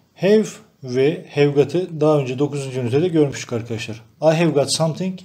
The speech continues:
or "I have something." Bu benim manasına gelmektedir. "I have got a new car." Benim yeni bir arabam var. Veya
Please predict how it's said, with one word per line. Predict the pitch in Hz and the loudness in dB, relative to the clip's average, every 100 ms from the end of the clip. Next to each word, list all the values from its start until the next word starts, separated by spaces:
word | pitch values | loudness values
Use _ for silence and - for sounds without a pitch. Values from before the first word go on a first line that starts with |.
| - | -4
or | 147 165 185 185 165 | 2 2 2 2 2
"I | 147 | 4
have | 147 | -2
something." | - 147 117 113 107 - _ _ _ _ - | -2 -4 -4 -8 -10 -16 _ _ _ _ -6
Bu | 147 196 165 | -2 0 2
benim | 165 165 | 4 4
manasına | 151 139 135 113 139 | 4 2 0 -4 -4
gelmektedir. | 120 110 107 - 104 107 - _ _ - - - - | -4 -4 -4 -8 -12 -12 -18 _ _ -20 -20 -18 -2
"I | |
have | 147 160 | 0 2
got | 151 160 170 | 2 2 0
a | |
new | 170 175 - | -2 -2 -2
car." | 120 110 - _ _ - | -2 -2 -8 _ _ -12
Benim | 131 135 185 185 - - - _ _ _ - | -6 -4 -4 -6 -16 -20 -20 _ _ _ -14
yeni | 131 151 175 | -4 -2 2
bir | 160 | 4
arabam | 151 143 143 135 | 4 4 2 -2
var. | 120 113 - - | -2 -6 -10 -10
Veya | 135 135 147 180 | -4 0 -2 -4